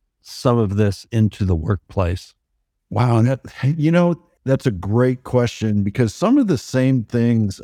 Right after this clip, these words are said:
Speaker 2: apply when you're looking at your colleagues and you're trying to, uh, you might be in a meeting and, and someone's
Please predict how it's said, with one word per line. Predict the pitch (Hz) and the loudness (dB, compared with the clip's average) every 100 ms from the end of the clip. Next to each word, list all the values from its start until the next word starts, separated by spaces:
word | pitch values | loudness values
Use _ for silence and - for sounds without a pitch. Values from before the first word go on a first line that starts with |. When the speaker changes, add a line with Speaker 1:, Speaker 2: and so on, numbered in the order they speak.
| - | -10
Speaker 2:
apply | 87 - 101 92 98 90 85 87 _ | -10 -6 -4 0 0 -2 -4 -8 _
when | 143 147 151 | -4 0 2
you're | 143 | 2
looking | 160 - 170 147 | 0 0 0 0
at | |
your | 120 117 | 0 0
colleagues | - 120 127 127 135 135 123 - _ _ _ - | 0 0 2 2 0 -2 -6 -14 _ _ _ -4
and | 120 117 | -2 0
you're | 107 | -2
trying | - 139 139 143 139 120 | 0 0 2 2 2 0
to, | - 123 117 101 - _ _ _ _ _ | 2 2 2 0 -6 _ _ _ _ _
uh, | 113 98 - 127 - _ | -2 -2 -2 -10 -18 _
you | 139 131 | -2 0
might | 135 139 | 2 2
be | 143 | 2
in | 127 | 2
a | |
meeting | 110 131 139 143 139 127 | 2 2 2 2 2 0
and, | 98 - - | -4 -10 -14
and | 101 | -12
someone's | - 143 143 139 120 - | -4 -2 2 2 0 -4